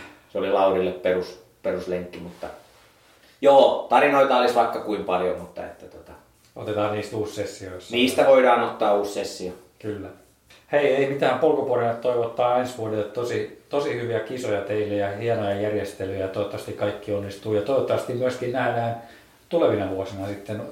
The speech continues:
Speaker 2: uusia ja Endurance Questia ja ehkä se, se arvokisakin sieltä sitten.
Speaker 1: Kiitoksia, oli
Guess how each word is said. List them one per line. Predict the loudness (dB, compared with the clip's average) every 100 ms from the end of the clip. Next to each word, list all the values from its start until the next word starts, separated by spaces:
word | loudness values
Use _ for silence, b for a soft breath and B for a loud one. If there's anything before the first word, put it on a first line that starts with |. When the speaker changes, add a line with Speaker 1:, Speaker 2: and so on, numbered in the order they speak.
| -6
Speaker 2:
uusia | -2 0 0 0 0
ja | 0 -2 -8 B B B B
Endurance | -4 -2 0 -2 -2 -4
Questia | -4 -4 -2 -2
ja | 0
ehkä | -2 -4 -2
se, | -2 -2 B B B B
se | -6 0 0 -2 -6
arvokisakin | -2 0 2 0 0 0 -4
sieltä | -8 -8 -10
sitten. | -14 -14 -18 -20 b b b b _ -2
Speaker 1:
Kiitoksia, | 2 4 4 6 6 8
oli | 6 2 -4